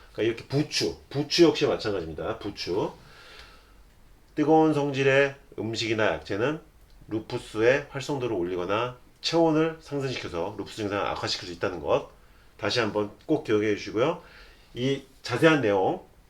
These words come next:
살펴보시려면 제 블로그 내사랑 류마스에 들어오셔서, 어, 자가면역 질환과 음식 게시판 들어오셔서 보시면 금방 찾아볼 수 있습니다.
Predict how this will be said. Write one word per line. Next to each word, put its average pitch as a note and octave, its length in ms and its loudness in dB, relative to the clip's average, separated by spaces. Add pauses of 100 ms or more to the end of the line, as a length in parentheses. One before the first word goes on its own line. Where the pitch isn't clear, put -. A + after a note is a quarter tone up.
(380)
살펴보시려면 A#2+ 840 0 (420)
제 C#3+ 300 6
블로그 A#2+ 640 2
내사랑 B2+ 320 2
류마스에 A#2 400 -2
들어오셔서, G2+ 680 -2 (440)
어, D#2 520 -10 (280)
자가면역 C3 340 4
질환과 A2 300 0
음식 A#2+ 240 -4
게시판 G2+ 320 -6
들어오셔서 G2+ 560 -8
보시면 E2+ 400 -8
금방 E2+ 260 -8
찾아볼 A#2 340 -2
수 C3 140 -8
있습니다. D2 440 -10